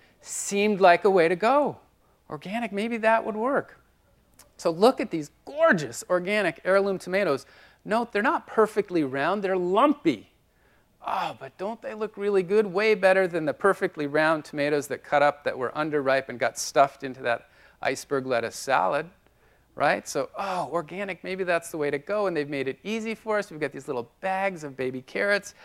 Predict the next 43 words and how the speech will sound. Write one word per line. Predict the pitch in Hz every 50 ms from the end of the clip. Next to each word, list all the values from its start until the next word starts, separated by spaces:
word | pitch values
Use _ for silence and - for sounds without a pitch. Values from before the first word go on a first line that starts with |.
| - - - - _ -
They've | - 196 180
already | 180 156 143 131 127 113 - - - _ _
got | - 185 185
the | - 165
baby | 151 - 190 190 170 165
lettuce | 170 185 185 190 190 190 190 185 -
chopped | - - - 226 202 202 - -
and | 185 180 175 180
washed | 180 185 180 190 196 - - -
for | - 196 185 180
us. | 175 - -
We | 160
can | - - 151 147
just | 165 180 175 -
do | - 180 175
that | 175 170 170 170 170
right | 170 170 165
away. | 165 165 170 175 175 180 180 -
And | - 139 139 135 127 - _ _ _ _ _ _
this | - 147 - 208
is | 214 208
fabulous. | - - - 175 214 240 254 262 262 226 175 131 -
So | - - 156 151
the | 143 143 -
organic | 147 147 143 147 156 165 180 190 185 -
acreage | - 175 202 196 - 196 165 143 135
is | 135 135 127
growing | - - 127 139 139 151 170 185 196 196 196
and | 190 190
growing | 175 180 180 180 180 185 190
and | 185 180
growing. | 160 170 180 202 214 190 - - -
This | - - 139
is | 156
one | 151 151 156
of | 156
the | 147 139
few | - - 180 190
segments | 185 - - - 175 170 165 175 170 160 - 165
in | 156
the | 143
food | - - 180 185 185 180
market | 160 147 135 - 143 123